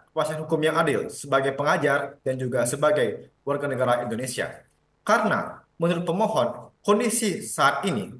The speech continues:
perlulah dilakukan perbaikan seperti gelaran yang disematkan kepada partai politik,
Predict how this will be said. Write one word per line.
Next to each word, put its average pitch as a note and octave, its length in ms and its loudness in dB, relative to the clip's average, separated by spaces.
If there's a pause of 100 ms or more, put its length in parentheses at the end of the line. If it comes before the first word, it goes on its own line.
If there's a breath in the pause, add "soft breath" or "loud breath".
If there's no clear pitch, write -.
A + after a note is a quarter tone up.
(160)
perlulah D3+ 280 2
dilakukan C#3 460 0
perbaikan C#3 720 2 (140)
seperti D3+ 680 -4 (240)
gelaran D#3+ 520 2
yang C#3 160 -6
disematkan C#3 580 -2
kepada B2+ 220 4
partai D#3+ 240 2
politik, E3+ 480 -6